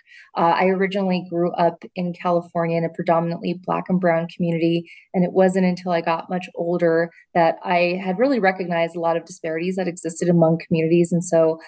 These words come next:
that really fed my passion around advocating for public policies that promoted access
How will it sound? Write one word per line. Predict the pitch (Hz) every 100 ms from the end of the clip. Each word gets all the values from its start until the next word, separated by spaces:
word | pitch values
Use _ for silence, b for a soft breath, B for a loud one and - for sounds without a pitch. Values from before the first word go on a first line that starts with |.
| B -
that | 220 -
really | 196 196 190
fed | 190 - 175 175
my | 175 160
passion | 160 - 165 - 175 160 165
around | 180 170 160 160 -
advocating | 165 165 165 175 170 165
for | 170 160
public | 180 170 -
policies | 170 165 170 175 160 156 165
that | 160 -
promoted | 175 160 165 160 B B B 226
access | 214 214 185 175 175